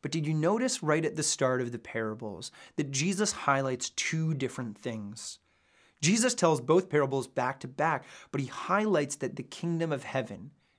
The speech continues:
is like something different each time. Both start off with the words, "The kingdom of heaven is like." But in the first one, he says that the kingdom of heaven is like treasure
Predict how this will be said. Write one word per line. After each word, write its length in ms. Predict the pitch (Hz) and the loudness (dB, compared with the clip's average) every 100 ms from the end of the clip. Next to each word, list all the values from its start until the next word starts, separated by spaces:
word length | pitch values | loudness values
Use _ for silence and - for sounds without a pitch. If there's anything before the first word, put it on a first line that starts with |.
| _ - | _ -6
is 160 | 123 | -4
like 440 | 123 123 123 123 - | -2 -2 -2 -6 -6
something 540 | - 127 123 131 123 | -4 -4 -6 -8 -6
different 400 | 120 110 113 110 | -6 -8 -10 -10
each 300 | 117 113 - | -12 -10 -10
time. 520 | - 185 165 110 110 - _ _ _ - _ | -6 -4 -4 -6 -10 -18 _ _ _ -20 _
Both 220 | - 185 214 | 4 6 4
start 280 | - 170 151 | 2 4 6
off 240 | 139 139 | 4 2
with 100 | 139 | -2
the 60 | 127 | -2
words, 360 | 123 120 117 | -2 -2 -2
"The 100 | 143 | -6
kingdom 540 | 139 - 139 131 120 110 | -6 -4 -2 -2 -2 -6
of 100 | 123 | -10
heaven 400 | - 131 120 113 | -6 -4 -4 -8
is 240 | - 120 131 | -8 -10 -6
like." 480 | 131 110 110 - _ _ _ _ _ _ _ | -6 -6 -10 -20 _ _ _ _ _ _ _
But 120 | 147 | -2
in 100 | 143 | 0
the 60 | 127 | -2
first 520 | - - 233 226 - | -4 -2 0 0 -4
one, 360 | 117 107 107 110 _ _ | -4 -4 -6 -12 _ _
he 160 | - 143 | -8 -4
says 420 | - 131 127 123 | 0 0 0 -4
that 140 | 127 | -8
the 80 | 135 | -8
kingdom 540 | 135 - 151 143 135 131 | -6 -4 -2 0 -2 -4
of 120 | 131 | -10
heaven 560 | - 131 131 113 107 123 _ _ _ | -8 -6 -4 -6 -8 -12 _ _ _
is 140 | 131 127 | -6 -2
like 200 | 123 123 | -2 -4
treasure 640 | - 123 117 120 117 117 | -4 -2 -2 -4 -6 -8